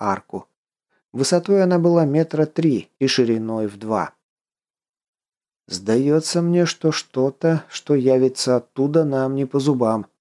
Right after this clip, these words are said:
пробормотал Горд. "Верно мыслишь", — пробормотал Воронцов.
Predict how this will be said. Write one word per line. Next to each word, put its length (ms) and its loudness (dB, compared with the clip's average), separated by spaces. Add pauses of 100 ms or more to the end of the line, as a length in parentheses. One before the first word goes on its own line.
(120)
пробормотал 640 -8
Горд. 340 -6 (1200)
"Верно 420 0
мыслишь", — 600 -4 (120)
пробормотал 640 -6
Воронцов. 600 -8